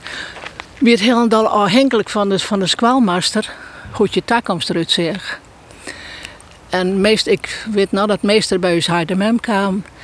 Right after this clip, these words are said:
En dat meester zei, nou, dochter van, ik kon heel goed leren, ja, maar dochter van de politie, die, die gaat net studeren, die gaat naar de kweekskwallen. Dus dan hoeft ze niet naar de H B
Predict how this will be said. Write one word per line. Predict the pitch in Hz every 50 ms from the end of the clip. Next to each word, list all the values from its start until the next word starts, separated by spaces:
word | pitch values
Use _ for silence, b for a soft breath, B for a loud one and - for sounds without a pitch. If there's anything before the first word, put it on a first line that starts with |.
| B B B B B B B B B B -
En | - 202 196 190
dat | 185 180 175 -
meester | 190 190 185 160 - 190
zei, | - - 214 185 185 185
nou, | 185 196 190 190 190 196 202 190 - B B B B B B B B B B B B B B -
dochter | - 196 185 170 - - - 190
van, | - - 196 180 175 170 170 170 165 151 B B B B
ik | - 190
kon | - - 175
heel | 151 202 214
goed | 202 226 220 -
leren, | 180 180 185 180 180 196
ja, | 185 185 202 240 - B B B B B B B
maar | - 190 185 180 175 175
dochter | 202 202 196 185 - - 196
van | - 208 190 180
de | 180
politie, | - - 190 180 - - 196 170
die, | 180 175 170 175 - -
die | 190 226 202 185 139 - -
gaat | - 220 190 -
net | 247 180 175
studeren, | - - - 180 165 175 180 175 175 190 202 214 214
die | 185 190 180 160 180
gaat | 190 175
naar | - 170 160 160
de | 160
kweekskwallen. | - - 196 208 208 - - - - 202 185 185 175 180 175 - B B B B B B
Dus | - - 196 -
dan | 214 180
hoeft | 139 170 165 -
ze | - 196 190
niet | - - 123
naar | - 165 156
de | 170
H | 175 160 165 160
B | 156